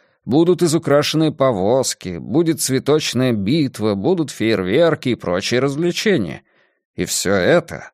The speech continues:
целых шестнадцать дней. Януш его не слушал.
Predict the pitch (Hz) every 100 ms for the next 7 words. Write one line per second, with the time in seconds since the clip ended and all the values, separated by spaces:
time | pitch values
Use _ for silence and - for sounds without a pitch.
0 | - - 98 135 170 160 - 127 110 113
1 | 113 - 151 131 175 190 110 - _ _
2 | _ _ _ _ _ _ _ _ _ _
3 | - 87 107 135 147 156 147 139 143 -
4 | 117 101 -